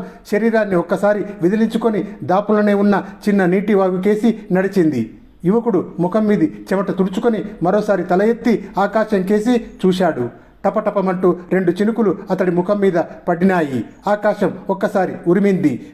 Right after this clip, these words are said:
పెనుగాలి లేచి పర్వత ప్రాంతపు మహావృక్షాలను ఉర్రూతలు ఊగించింది. యువకుడు ఒక్క దూకున పోయి బెదురుచూపులు చూస్తూ నీటి వాగును లంఘించబోతున్న తన యుద్ధాశ్వపు కళ్ళెం గట్టిగా పట్టుకొని దాన్ని తను అమ్ముల పొది వేలాడగట్టిన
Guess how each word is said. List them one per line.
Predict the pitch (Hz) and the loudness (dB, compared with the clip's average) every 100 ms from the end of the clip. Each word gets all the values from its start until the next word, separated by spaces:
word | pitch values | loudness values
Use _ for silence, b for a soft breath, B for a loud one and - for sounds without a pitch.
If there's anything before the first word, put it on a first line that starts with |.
| - | -2
పెనుగాలి | 190 202 220 233 | 0 2 0 2
లేచి | 214 226 220 | 0 2 0
పర్వత | - - 180 190 190 | 0 -4 -2 -2 -2
ప్రాంతపు | 185 196 196 202 175 - 180 | 0 0 0 0 0 0 -2
మహావృక్షాలను | 180 190 190 180 220 214 208 170 - 170 | 0 0 0 -2 0 0 0 -2 -2 0
ఉర్రూతలు | 190 208 208 170 - | 4 2 2 -2 0
ఊగించింది. | 190 208 190 190 147 120 104 - - _ _ _ _ 151 | 0 2 0 0 0 0 -4 -10 -20 _ _ _ _ 0
యువకుడు | 196 240 240 | 2 2 2
ఒక్క | 180 175 180 190 | 0 0 -2 0
దూకున | 185 220 220 | 0 2 0
పోయి | 214 220 226 190 - 139 | 2 2 2 -2 -4 -4
బెదురుచూపులు | 180 196 214 214 208 208 | 0 0 0 0 0 2
చూస్తూ | 208 208 226 220 B | 0 2 0 0 B
నీటి | 180 208 202 | 0 2 2
వాగును | 208 208 220 165 - | 2 2 0 -2 0
లంఘించబోతున్న | 156 196 208 220 208 214 214 220 190 B B | 0 2 2 0 0 0 2 2 0 B B
తన | 202 | -2
యుద్ధాశ్వపు | 196 175 151 208 208 220 214 175 - 196 | 2 0 2 0 0 -2 0 -2 -2 -2
కళ్ళెం | 208 208 208 - - | 0 0 -4 -6 -4
గట్టిగా | 185 202 202 | -2 0 0
పట్టుకొని | 190 196 - 233 214 B - | 0 -2 0 -2 -2 B -4
దాన్ని | 196 208 180 - - - _ - | -2 0 0 -2 -16 -20 _ -4
తను | 202 185 - | -2 -2 -2
అమ్ముల | 185 208 208 | 0 2 2
పొది | 202 196 | 0 2
వేలాడగట్టిన | 170 202 208 196 190 202 202 | 2 4 2 0 0 2 0